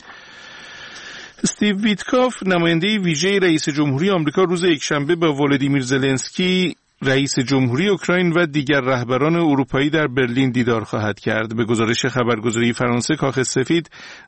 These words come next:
ضمن اعلام این خبر همچنین افزود واشنگتن در تلاش است طرحی برای پایان دادن به جنگ روسیه علیه اوکراین را پیش ببرد. آقای ترامپ از ماه گذشته پس از رونمایی از یک طرح صلح که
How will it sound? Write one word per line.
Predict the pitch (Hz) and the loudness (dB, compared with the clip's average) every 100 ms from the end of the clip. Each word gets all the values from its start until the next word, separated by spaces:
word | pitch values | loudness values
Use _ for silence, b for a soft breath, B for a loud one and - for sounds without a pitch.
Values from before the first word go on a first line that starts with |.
| - | -2
ضمن | 135 143 139 | 0 2 2
اعلام | 139 127 131 180 | 2 0 2 2
این | 175 156 | 2 0
خبر | 139 139 156 | 0 0 0
همچنین | 147 135 135 139 139 | 0 -2 0 0 0
افزود | 127 - 160 - B B B - | 0 0 0 0 B B B -2
واشنگتن | 131 - 135 127 151 | 0 2 0 0 0
در | 143 139 | 2 0
تلاش | - 139 156 170 | 0 0 0 0
است | 165 165 156 - - | 0 0 -2 -6 -8
طرحی | - 139 147 143 143 | 0 0 0 0 0
برای | 135 139 139 | 2 0 0
پایان | - 139 127 123 | -2 0 2 0
دادن | 123 139 151 | 0 0 0
به | 135 | 0
جنگ | 139 139 139 | 0 0 0
روسیه | 123 117 - 135 | -2 -2 0 0
علیه | 120 120 123 | 2 0 0
اوکراین | 120 127 123 117 | 0 -2 -2 0
را | 123 - B B _ | 0 -2 B B _
پیش | 165 147 - | -2 -2 0
ببرد. | 107 107 113 - B B B B | -2 0 -4 -8 B B B B
آقای | - 123 123 | 0 0 0
ترامپ | - 139 143 | 0 0 0
از | 147 120 | -2 0
ماه | 127 127 | 0 0
گذشته | 123 123 117 - | 0 0 -2 -2
پس | 147 139 147 | -2 -2 -2
از | 127 | -2
رونمایی | 123 135 127 120 123 139 | 0 0 2 2 2 2
از | 127 120 | 0 0
یک | 123 - | -4 -2
طرح | 123 120 117 | -2 0 -2
صلح | - 151 156 | 0 0 0
که | - 160 151 | 0 -2 -2